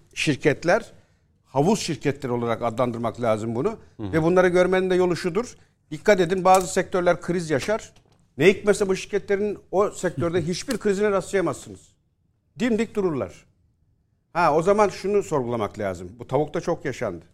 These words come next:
Speaker 1: Benim bizzat şahit olduğum. Nasıl bir güç var da bu şirketler
Speaker 2: Hı.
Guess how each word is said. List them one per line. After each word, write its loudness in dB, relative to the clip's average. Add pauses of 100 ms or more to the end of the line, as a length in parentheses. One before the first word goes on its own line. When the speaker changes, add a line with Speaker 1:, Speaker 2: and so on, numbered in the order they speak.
(1120)
Speaker 1:
Benim 0
bizzat -2
şahit -6
olduğum. -12 (840)
Nasıl -2
bir -6
güç -10
var 6
da 0
bu -10
şirketler -4 (320)
Speaker 2:
Hı. 0